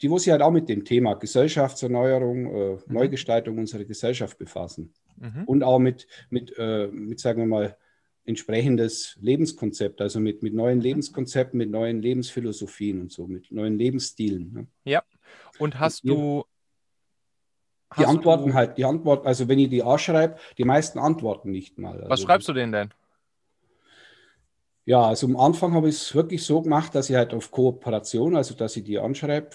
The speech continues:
Speaker 1: wegen einer Kooperation, also ob's, ob's, ob sie, ob wir irgendwie zusammenarbeiten könnten. Ich habe zum Beispiel meine Challenges, wo ich arbeite
Speaker 2: Ja.
Speaker 1: und, und, und meine Coachings und alles und ob, ob die da, ich stelle das denen halt kurz vor,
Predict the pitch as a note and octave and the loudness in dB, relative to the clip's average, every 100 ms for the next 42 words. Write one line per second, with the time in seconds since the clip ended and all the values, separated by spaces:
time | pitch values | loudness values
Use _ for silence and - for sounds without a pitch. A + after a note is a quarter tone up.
0 | - A2 C#3 D3+ B2 - _ - - - | -4 0 2 0 -4 -10 _ -20 -20 -20
1 | _ - C#3 C3 A2 G#2 - B2 E3 C3 | _ -4 -2 -2 -2 -4 -4 -2 0 -2
2 | A#2 A2+ - - A2 - - - A#2+ - | -4 -8 -12 -10 -10 -12 -16 -12 -12 -8
3 | G#2+ G#2 - - A#2+ A#2 C3+ D3+ C3+ B2+ | -8 -8 -10 -4 -2 0 0 0 4 2
4 | B2 A2+ - C3 D#3+ D3+ C3+ C#3 - - | 2 -4 0 4 4 4 4 0 -4 -4
5 | C#3 D#3 C#3 A2+ G#2+ - G2+ G2 - F#2 | -4 -4 -4 -4 -4 -6 -6 -6 -6 -8
6 | F2+ F2+ G2 G2 F#2 F#2 F#2 A#2+ C#3+ D3 | -8 -10 -14 -12 -8 -8 -2 2 2 2
7 | C3+ C3 - - A2+ A#2 A2+ B2 - A#2+ | -2 -10 -14 -8 -4 -2 -2 -2 -2 -4
8 | B2 _ _ _ _ _ _ _ - - | -6 _ _ _ _ _ _ _ -20 -16
9 | B2+ A#2+ F#2+ F#2 - F2 F2 G2 F#2 F#2 | -12 -10 -8 -6 -6 -6 -8 -8 -10 -8
10 | F2+ E2 E2 B2 C#3+ D3 C3+ B2 A#2 A#2 | -6 -8 -2 -2 0 0 0 -2 -2 0
11 | C3+ - A2 B2+ B2 - A2 - - G#2 | 0 -4 -4 -4 -6 -10 -10 -10 -8 -4
12 | G2 - _ - G2+ G2+ G2 - - - | -4 -6 _ -14 -12 -10 -12 -14 -6 -2
13 | G#2+ G#2+ - G#2 G2+ G2+ - G#2+ - - | -2 -2 -4 -2 -2 -4 -6 -10 -10 -12
14 | - A2+ C#3 F#3+ F#3+ - | -2 2 4 2 -4 -20